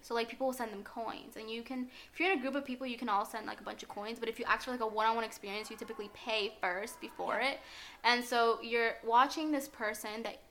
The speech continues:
Speaker 1: you can ask them, you can pay for them to say your name, you can pay for them to, like, basically make it more personalized,
Speaker 2: Personalized.
Speaker 1: and that is where, for me,
Speaker 2: Yeah, I was about to say, like,
Speaker 1: that's that
Speaker 2: because that
Speaker 1: line
Speaker 2: was,
Speaker 1: being
Speaker 2: that's what I
Speaker 1: crossed.
Speaker 2: was thinking. I, I mean, I was thinking about it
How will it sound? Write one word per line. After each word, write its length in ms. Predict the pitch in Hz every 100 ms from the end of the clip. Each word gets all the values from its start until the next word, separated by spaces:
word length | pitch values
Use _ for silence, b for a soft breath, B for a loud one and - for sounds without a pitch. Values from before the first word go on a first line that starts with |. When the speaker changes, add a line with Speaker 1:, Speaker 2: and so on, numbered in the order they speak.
| -
Speaker 1:
you 120 | 247
can 140 | 320 339
ask 280 | 226 277
them, 100 | -
you 60 | 247
can 120 | 339
pay 340 | 294 254 262 320
for 160 | 320
them 180 | 320 311
to 60 | 294
say 160 | 254 208
your 100 | 190
name, 280 | 196 - - B B
you 80 | 233
can 120 | 233 240
pay 300 | - 226 240
for 160 | 254
them 280 | 240 233 233
to, 360 | 233 233 190 190 B B -
like, 260 | 208 208 - - - - 208
basically 760 | 240 254 302 302 285 277 269 - - -
make 320 | 233 233 233
it 120 | 240
more 240 | 233 226 220
personalized, 760 | - - 220 247 254 262 277 277
Speaker 2:
Personalized. 100 | 226
Speaker 1:
and 200 | 240 233
that 240 | 233 240
is 180 | 311 294
where, 320 | 254 247 247 247
for 180 | 240
me, 200 | 220 247
Speaker 2:
Yeah, 460 | 381 254 330 262 240
I 80 | 254
was 100 | 254
about 200 | 269 247
to 80 | 254
say, 220 | - 269
like, 80 | 240
Speaker 1:
that's 340 | 247 302 -
that 120 | 339
Speaker 2:
because 120 | 339 226
that 120 | 311
Speaker 1:
line 80 | 339
Speaker 2:
was, 80 | 359
Speaker 1:
being 180 | 247 226
Speaker 2:
that's 180 | 339 339
what 120 | 381
I 40 | 330
Speaker 1:
crossed. 60 | 302
Speaker 2:
was 100 | -
thinking. 300 | 285 254 220
I, 220 | 247 262
I 20 |
mean, 140 | 269 262
I 120 | 269
was 140 | 302 -
thinking 520 | 294 254 269 262 247
about 280 | 220 226 214
it 220 | 214 202